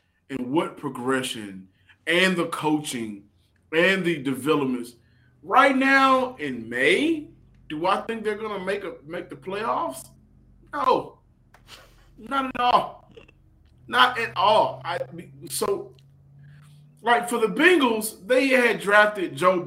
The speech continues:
Burrow the year prior, and he was damn good. And they also had a great, well, they had T Higgins and Tyler Boyd before they drafted Ja'Marr Chase. So they already had two very good wide receivers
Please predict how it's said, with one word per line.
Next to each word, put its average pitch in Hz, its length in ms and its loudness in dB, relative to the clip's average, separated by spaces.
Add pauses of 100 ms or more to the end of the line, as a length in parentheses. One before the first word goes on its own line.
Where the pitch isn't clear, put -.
Burrow 180 400 2
the 135 120 -4
year 147 220 -2
prior, 139 500 -4
and 139 160 -8
he 180 100 -6
was 147 160 -10
damn 120 360 -8
good. 120 420 -10 (480)
And 226 120 -6
they 240 100 2
also 254 460 2
had 196 280 -2
a 143 60 -4
great, 170 480 -2 (280)
well, 147 140 -10
they 151 100 -2
had 131 180 -6
T 202 220 -10
Higgins 202 300 -8
and 185 320 -10
Tyler 170 320 -4
Boyd 143 440 0 (520)
before 214 280 -4
they 208 120 0
drafted 220 440 0
Ja'Marr 208 360 0
Chase. 208 520 -4 (600)
So 190 100 -16
they 226 60 -6
already 240 360 2
had 220 320 2
two 220 320 -8
very 202 220 2
good 190 220 -8
wide 180 300 -2
receivers 170 640 -8